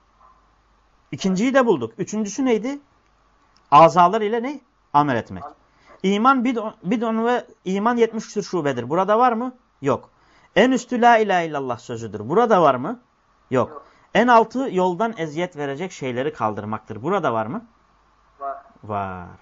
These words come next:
Speaker 1: Evet. Dördüncüsü neydi? İtaatle artması. İtaatle artması. İman yetmiş küsur şubedir. Var mı? Yok.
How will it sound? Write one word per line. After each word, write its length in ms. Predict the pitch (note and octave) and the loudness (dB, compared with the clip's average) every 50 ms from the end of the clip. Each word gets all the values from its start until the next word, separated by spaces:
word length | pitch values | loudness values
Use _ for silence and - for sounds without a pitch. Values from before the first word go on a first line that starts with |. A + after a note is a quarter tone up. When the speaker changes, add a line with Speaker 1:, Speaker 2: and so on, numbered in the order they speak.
| _ _ _ _ _ _ _ _ _ _ _ | _ _ _ _ _ _ _ _ _ _ _
Speaker 1:
Evet. 340 | - G3+ A3 F#3+ C#3+ - - - C3 B2+ | 2 2 4 2 0 -2 -6 -12 0 2
Dördüncüsü 560 | D#3+ F#3 G#3 G#3+ A3 A#3 A3+ F#3+ - C#4 C#4+ | 4 4 4 2 -2 -6 -8 -8 -4 -4 -2
neydi? 360 | C#4 A#3+ F#3+ F3 A3 A3+ A#3 _ _ _ _ _ _ _ _ _ _ _ _ _ _ _ _ _ _ _ _ _ _ _ _ _ _ _ - | -2 -2 -2 -2 -6 -8 -8 _ _ _ _ _ _ _ _ _ _ _ _ _ _ _ _ _ _ _ _ _ _ _ _ _ _ _ -4
İtaatle 460 | D#3 D#3 F3+ F3 G3+ A#3 A#3 A#3+ B3 | -2 4 6 6 6 6 6 6 6
artması. 560 | A3+ G#3+ - - F#3 E3+ - - C#3+ A2 - - _ _ - - - - - - _ _ _ | 6 6 4 2 -2 -4 -2 -2 -4 -6 -6 -8 _ _ -20 -18 -16 -18 -18 -20 _ _ _
İtaatle 400 | - - - C#3+ E3 E3+ G3 G3+ | -10 0 4 4 4 4 6 6
artması. 440 | F#3+ E3+ - - A#2+ A2 - - F2+ - _ _ _ _ _ - | 6 6 6 2 -6 -8 -8 -12 -18 -20 _ _ _ _ _ -2
İman 340 | D#3+ E3 F3+ G3+ A#3+ B3+ B3 | -2 0 0 2 0 0 4
yetmiş 340 | A#3+ A3+ A3+ A3+ A#3+ - - | 4 2 2 2 -4 -10 -10
küsur 200 | - - B3 A3+ | -8 -8 -8 -8
şubedir. 480 | - - G#3 F#3 F3+ G#3+ G#3 E3+ D#3+ | -4 -4 -4 -2 0 -2 -2 -2 -2
Var 220 | C#3+ D#3 G3+ B3 A#3 | 2 4 4 4 4
mı? 240 | F3 F3+ A3+ A3+ - _ _ _ | 2 -4 -10 -12 -14 _ _ _
Yok. 280 | C3+ C#3+ A2+ - - | -2 -2 -2 -2 -6